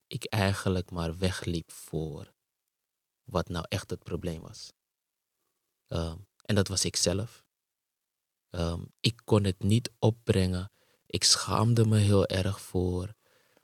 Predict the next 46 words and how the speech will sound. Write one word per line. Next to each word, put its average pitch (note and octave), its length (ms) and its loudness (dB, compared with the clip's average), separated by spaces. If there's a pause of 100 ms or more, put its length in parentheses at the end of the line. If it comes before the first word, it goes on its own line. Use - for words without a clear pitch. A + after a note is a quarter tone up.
(760)
Als - 180 0
ik - 100 -2
een F#2+ 80 4
wedstrijd G2+ 340 2
niet G2 160 2
had G2+ 180 0
gespeeld, F#2+ 540 2
schaamde A2 520 -2
ik G2+ 200 -6
me G2+ 100 -12
gewoon. G2 440 -6
En G2 260 -12
ik, - 220 -18
ik - 200 -14
was G#2 320 -2
zo A2+ 380 4 (360)
bezig G#2 420 4
met, F#2 260 -4 (220)
"Jezus, G#2 440 0
hoe G#2+ 140 -4
zullen G2+ 260 0
de G2 80 0
mensen G2 360 0
nu G2 100 2
naar F#2 160 -2
mij F#2+ 140 -6
kijken?" F#2+ 520 -4 (420)
Ik - 200 -6
liep G#2 240 6
ook G#2 280 4 (680)
naar G2+ 220 0
de G#2 100 4
kleedkamer G2 600 4
met G#2 160 2
mijn G#2+ 140 6
hoofd G2 240 6
naar F#2+ 140 4
beneden, F#2+ 400 4
zodat G2 340 0
ik F#2+ 80 0
maar F#2+ 180 0
geen F#2+ 280 -2
oogcontact G2+ 720 0
met F#2+ 180 -4
mensen F#2 360 0
had F#2 300 -8